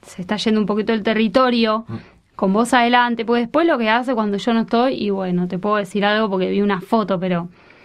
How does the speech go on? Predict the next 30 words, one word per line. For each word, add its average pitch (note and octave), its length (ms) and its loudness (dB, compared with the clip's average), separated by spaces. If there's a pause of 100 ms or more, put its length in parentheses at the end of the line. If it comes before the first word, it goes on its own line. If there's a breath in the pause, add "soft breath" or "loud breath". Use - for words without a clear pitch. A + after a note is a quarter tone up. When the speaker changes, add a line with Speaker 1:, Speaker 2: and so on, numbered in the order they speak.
(400 loud breath)
Speaker 1:
pero A#3 180 2
hay C4 100 4
un B3+ 140 4
celo B3+ 340 2
que G#3 220 0
es - 200 -6
de, G3 340 -2
de F#3+ 140 -2
una G#3+ 180 2
situación G#3 460 -2
que A3 80 0
vos G#3 180 0
la G#3+ 100 0
estás G#3 260 0
viendo A#3 420 2
que F#3 140 0
no G3+ 80 2
me A3 100 2
gusta G#3 340 -2
nada, G3 360 2
es F3 80 -2
medio G3 260 2
como F#3 140 0
una F#3+ 160 -2
falta G3 320 -2
de G3 60 0
respeto G#3 520 -2
porque F#3 160 -2
estoy G#3 240 -2
ahí, A3+ 400 2